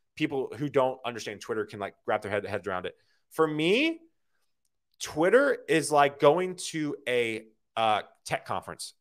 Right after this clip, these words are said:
It's like going to a conference, and, um, and it's, and it's the hallway tracks, it's the conference, it talks. So, like, if you tweet, it's like almost giving your own talk.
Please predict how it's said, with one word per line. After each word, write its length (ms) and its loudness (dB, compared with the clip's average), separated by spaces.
It's 120 -2
like 140 0
going 220 4
to 100 2
a 60 2
conference, 640 -6
and, 680 -2
um, 560 0
and 140 6
it's, 220 -2
and 100 -2
it's 240 -6
the 140 -2
hallway 440 6
tracks, 560 0
it's 380 -6
the 60 -4
conference, 680 2
it 200 -8
talks. 460 4
So, 160 0
like, 260 6
if 160 -4
you 280 -4
tweet, 560 -2
it's 220 -4
like 300 2
almost 340 0
giving 220 -2
your 180 -2
own 120 -6
talk. 440 0